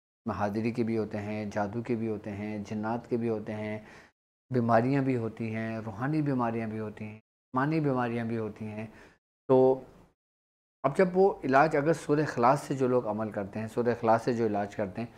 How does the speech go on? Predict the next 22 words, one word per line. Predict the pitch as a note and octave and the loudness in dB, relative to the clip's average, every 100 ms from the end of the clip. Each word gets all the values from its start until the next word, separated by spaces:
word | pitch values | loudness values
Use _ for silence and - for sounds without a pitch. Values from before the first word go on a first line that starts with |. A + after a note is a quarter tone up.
| - _ _ _ A#2+ | -20 _ _ _ -2
अगर | C#3+ C#3 | 2 2
वो | G2+ A#2+ E3 | 4 8 12
लोग | D#3 A#2+ - - - _ | 10 8 0 -18 -20 _
ये | G#2+ C3 | 2 4
अमल | C3 B2+ A#2+ - | 4 2 0 0
कर | C3 C3 | 2 4
लें | A#2 F#2+ - - _ _ _ _ _ _ _ - | 2 -2 -8 -20 _ _ _ _ _ _ _ 0
तो | C3 | 2
ये | C#3+ | 2
समझ | C3+ B2+ | 2 2
लें | B2+ C#3 | 2 0
कि | C#3+ C#3 B2 - - A2+ | 4 4 4 -6 -10 -2
मरीज़ों | A#2 A#2 B2+ C3+ D3 | 4 4 4 4 4
को | D3 D3 C#3+ D3 - - _ _ _ _ _ _ F2+ - - - | 6 6 6 0 -14 -20 _ _ _ _ _ _ -16 -16 -20 2
अगर | C#3+ D3 D3 | 6 8 6
शिफा | - C3 C3+ C#3 - - _ _ _ _ | 0 4 4 4 -2 -18 _ _ _ _
दस | B2+ C#3+ C#3 | 4 6 6
दिन | C#3+ D3+ | 4 4
में | E3 | 4
होने | C#3 C#3 | 4 4
वाली | B2+ A#2+ B2 | 4 4 6
होगी | A#2 G#2+ | 4 4